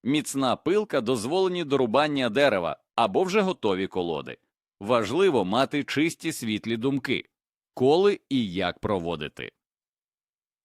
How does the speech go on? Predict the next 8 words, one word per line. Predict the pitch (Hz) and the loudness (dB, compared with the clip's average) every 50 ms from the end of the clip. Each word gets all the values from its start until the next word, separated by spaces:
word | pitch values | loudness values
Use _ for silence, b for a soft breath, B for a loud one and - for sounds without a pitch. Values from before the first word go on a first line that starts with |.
| _ _ | _ _
Ідеальний | - 123 117 92 101 107 95 87 85 87 95 98 | -2 -2 -2 0 0 0 0 0 -2 -2 -4 -4
час. | - - 110 80 58 - - - _ _ _ - | -4 -4 -4 -4 -4 -6 -10 -16 _ _ _ -8
До | - 104 139 127 | -2 2 2 4
обіду, | 123 117 110 175 214 208 180 196 170 | 2 2 0 -4 -6 -2 0 0 0
поки | - 139 123 - - 123 113 | 2 0 -2 0 -2 -4 -6
сонце | - 160 175 190 180 - 147 139 | -4 -2 -2 -2 -2 -2 -4 -4
ще | 127 - - - 110 107 | -4 -4 -4 -2 -2 -2
високо. | 104 98 95 - - 87 76 71 - 67 62 | -2 -2 -4 -6 -6 -8 -8 -8 -8 -12 -12